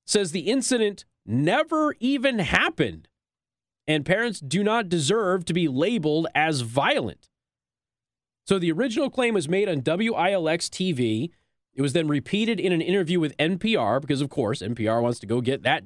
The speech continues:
juicy story. Uh, Suena wrote a lengthy statement correcting the record after it was not addressed at the latest school board meeting.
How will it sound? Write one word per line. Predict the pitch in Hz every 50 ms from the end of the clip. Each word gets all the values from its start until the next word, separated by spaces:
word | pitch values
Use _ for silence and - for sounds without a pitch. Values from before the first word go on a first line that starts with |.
| - _
juicy | - 123 120 110 - 95
story. | 104 - - 87 85 85 82 107 - _ _ _ _ _ _ _ _ _ _ _ _ _ _ -
Uh, | - 131 139 139 139 139
Suena | 123 - - 170 170 226 285 302 226 139 98 92 - _ _ _ _ _ _ _ _ _ _ _ _ _ _ _ _ _ _ _
wrote | - 151 165 160
a | 143
lengthy | 127 151 175 240 226 - 240
statement | 220 - - 185 202 196 180 -
correcting | - 151 135 156 196 - - 175 151
the | 131
record | 123 139 165 196 - 180 156 143 -
after | - 139 147 - - 151
it | 147
was | 139 131 110
not | 120 123 131 139 185 233
addressed | 220 160 120 120 120 147 202 202 147 127 135 - - -
at | 127 135 -
the | 135 127
latest | 117 113 131 156 196 202 170 143 -
school | - - - 247 302 302
board | 214 156 143 123 101 90 92
meeting. | 98 95 90 85 87 95